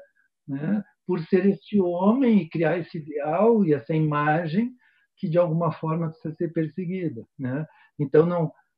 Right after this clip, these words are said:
é, o grande desafio que eu enxergo é exatamente, tá, como é que eu, como é que é poder ser quem eu sou, né? Sem, e, e, e aí é que tá, né? A felicidade não vai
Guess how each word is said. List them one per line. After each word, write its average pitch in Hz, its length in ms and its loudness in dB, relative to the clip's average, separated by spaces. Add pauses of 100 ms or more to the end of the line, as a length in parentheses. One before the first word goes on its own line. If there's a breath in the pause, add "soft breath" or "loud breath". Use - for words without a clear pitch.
(140)
é, 143 240 0
o 147 80 -2
grande 226 360 4
desafio 151 840 -2
que - 80 -20 (100)
eu - 380 -16
enxergo 160 380 -2
é - 20 0
exatamente, 170 720 -4
tá, 254 160 -4
como 160 260 -2
é 240 120 0
que 311 160 -2
eu, 294 100 -2 (280)
como 196 140 4
é 302 120 2
que - 180 0
é 247 80 6
poder 202 440 2
ser 196 200 4
quem 202 200 0
eu 214 120 2
sou, 175 440 -2 (760)
né? 165 380 0 (300)
Sem, 233 420 2 (100)
e, 143 340 -6
e, 147 440 -2
e 139 40 2
aí 151 180 4
é 233 60 4
que - 140 -10
tá, 135 260 2
né? 127 300 -4
A 120 60 -12
felicidade 139 720 0
não 185 200 -2
vai 170 320 2